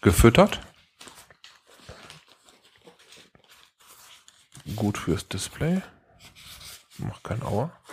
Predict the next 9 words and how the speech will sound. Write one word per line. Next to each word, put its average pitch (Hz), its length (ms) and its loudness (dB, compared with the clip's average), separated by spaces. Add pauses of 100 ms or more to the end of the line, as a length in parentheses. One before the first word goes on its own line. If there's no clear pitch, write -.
(1400)
Zwei 113 280 8
Reißverschlüsse, 127 680 6 (240)
zwei 113 420 6 (140)
gleich 101 280 6
große 104 300 2
Fächer. 165 360 -2 (1200)
Das 104 140 -4
vordere 110 420 8
Fach - 380 4